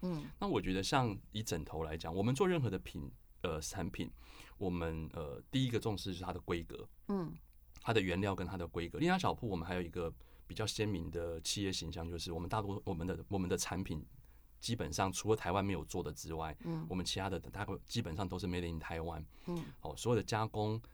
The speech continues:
Speaker 2: 哦，或者是这些，呃，不管是枕头、床组都好，我们都是主打都是 made in Taiwan。我们这个过程里面，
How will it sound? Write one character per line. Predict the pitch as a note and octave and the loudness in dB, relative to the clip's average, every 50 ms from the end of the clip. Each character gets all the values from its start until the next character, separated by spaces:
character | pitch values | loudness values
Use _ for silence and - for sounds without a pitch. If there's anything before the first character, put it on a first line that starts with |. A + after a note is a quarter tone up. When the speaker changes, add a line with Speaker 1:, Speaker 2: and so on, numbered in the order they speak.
| - - - | -18 -16 -12
Speaker 2:
哦， | - E2 D#2 | -10 -10 -6
或 | - G2 | -6 -4
者 | F2+ F2+ | -4 -4
是 | E2 - - F#2+ | -4 -4 -4 -4
这 | F2+ - F2+ | -4 -4 -4
些， | F2 - F#2+ F#2 F2+ F#2 F#2 F#2 - | -4 -2 -2 -2 -2 -2 -4 -4 -6
呃， | - E2+ D#2+ D2+ - - - - - - - - - - - - - - | -8 -8 -8 -8 -10 -12 -14 -16 -18 -20 -20 -20 -20 -20 -20 -20 -20 -14
不 | - - | -6 -4
管 | - F2 | -2 -2
是 | F#2 A2 | -2 0
枕 | - - - - | 0 0 0 -2
头、 | - - - E2+ E2+ - | -4 -6 -6 -6 -6 -6
床 | - - - F#2 F#2 | -6 -4 -2 -2 -2
组 | G2 - F#2 | -2 -2 -4
都 | E2 E2 E2+ | -4 -4 -4
好， | F2+ - - - - | -4 -4 -4 -6 -4
我 | - F#2 | -4 -2
们 | F#2 F2+ | -2 2
都 | G#2 G#2+ | 2 2
是 | G#2+ A2+ - - - - - | 2 2 -2 -2 -10 -12 -6
主 | - F#2 F#2+ | -4 -4 -4
打 | F2 - | -4 -6
都 | D#2+ D#2+ | -6 -6
是 | E2 F#2+ | -4 -2
made | E2+ E2 E2+ F2 | -2 -2 0 -2
in | E2+ E2 D#2+ E2 | -2 -4 -4 -6
Taiwan。 | - - - - F2+ F#2 F#2 - - - - - | -8 -8 -8 -6 -6 -6 -6 -6 -10 -14 -16 -6
我 | - - | 0 2
们 | G2 G2 | 4 6
这 | - D#3+ | 10 10
个 | C#3+ | 8
过 | - - D#3+ C3 | 10 12 10 10
程 | A#2+ - G2 | 10 8 4
里 | F#2 E2+ E2+ | 4 4 4
面， | E2 F#2 G#2 F#2 F2+ | 4 4 4 4 2